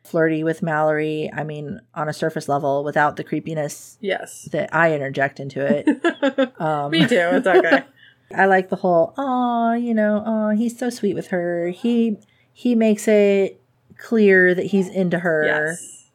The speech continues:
Speaker 1: I like
Speaker 2: Yeah,
Speaker 1: that.
Speaker 2: that was sweet.
Speaker 1: For sure. But yeah, there wasn't a whole lot of depth to him whatsoever. And there is some stuff that the author could have gone into, like,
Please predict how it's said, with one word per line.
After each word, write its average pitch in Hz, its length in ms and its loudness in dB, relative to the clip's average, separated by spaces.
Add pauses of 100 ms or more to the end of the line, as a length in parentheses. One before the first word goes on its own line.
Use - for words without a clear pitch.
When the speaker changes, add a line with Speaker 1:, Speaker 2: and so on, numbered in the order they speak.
(220)
Speaker 1:
I 175 160 0
like 156 180 0
Speaker 2:
Yeah, 240 180 2
Speaker 1:
that. - 80 -2
Speaker 2:
that 214 140 0
was - 140 -10
sweet. - 300 -12 (140)
Speaker 1:
For 160 140 -6
sure. - 500 -6 (400)
But 170 400 2
yeah, 180 140 2
there 190 140 4
wasn't 202 320 2
a 156 60 -4
whole 165 160 -2
lot 156 140 4
of 147 160 -2
depth - 540 -2 (100)
to 175 120 -4
him 156 520 -6
whatsoever. 165 880 -2 (440)
And 175 340 -4
there 202 100 0
is 311 200 -2
some 202 200 0
stuff - 520 -6
that 160 320 -2 (260)
the 170 120 0
author 160 320 2
could 175 200 0
have 165 140 -4
gone 156 220 -2
into, 139 500 -6
like, 147 520 -4